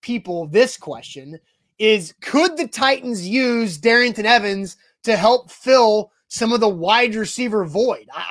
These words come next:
I think that's a very interesting thing to bring up. And I, I like your comments, Zach. I, I don't disagree with it. I also saw somebody say, "Don't forget about Brian Hill, had a, had a great year last year." Okay, Steven, uh,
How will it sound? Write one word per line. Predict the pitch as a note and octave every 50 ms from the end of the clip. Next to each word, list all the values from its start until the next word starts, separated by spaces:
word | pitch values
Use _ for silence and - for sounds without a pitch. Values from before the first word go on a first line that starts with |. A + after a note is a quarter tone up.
| G#3+
I | G#3+ -
think | - B3+ C4 A3+
that's | C4+ B3+ - A3
a |
very | G3 D#3+ G#3 A3 A#3+ A#3+
interesting | - - G#3 G#3+ A3+ A#3 A3+ - - A3+ G#3+ G3 D#3
thing | - A3 G#3+
to | G3+ F#3+
bring | D#3 E3 F3+ E3 D#3+
up. | G3+ B3+ A#3+ G3 F#3 - _ _ _ _ _ _ _
And | A3 A3
I, | G#3+ F#3
I | G3+ G#3 G3+
like | F#3+ E3+ F#3+ C4+ E4 - -
your | - F3+ G3 G#3 F#3+
comments, | - _ - A#3+ C#4+ D#4+ A#3+ F3+ - _ _ - C#3+
Zach. | E3 D#3+ F3+ G#3 - F#3
I, | G3 G#3 G3+ F#3+ E3+
I | G3
don't | G#3+ B3+ A3 G3 D#3+
disagree | E3 A3+ A3 - G3+ E3 D#3+ G#3+ B3+
with | A3+ F3
it. | D#3+ E3+ F3+ - _ _ _ _ -
I | F#3+
also | G#3 F#3+ A3 G#3
saw | - A#3+ A3+
somebody | A3 - A3 A3+ A3+
say, | G#3+ A3 A3
"Don't | G3+ G#3+ A3 G#3+
forget | G#3+ G#3+ G#3 A3+ G#3+
about | G3 G#3+ G#3 F#3+ E3
Brian | C#3+ E3 G3 G3+ G#3 G#3+ G#3+ G3+ F3+
Hill, | G#3 A3 A#3 G#3+ G3+ G3+ F#3 - _ _ _ _
had | G3+ G#3 G#3
a, | G3+ F3+ D3+ C3+ D3 - -
had | G3+ G3+ G3
a | F#3+
great | E3 C#3 D#3+ E3+ G3+ A3 A3+ -
year | G3+ G#3+ A3+ A#3+
last | A3 G3+ F#3 F3+ F3+ - -
year." | G#3 G3 F#3 E3+ - _ _ _ _ _ - -
Okay, | - E3+ - -
Steven, | - - - C#4 A3+ F3+ - _ _ _ _ _ _ G3 G#3 G#3
uh, | A3 G#3 G3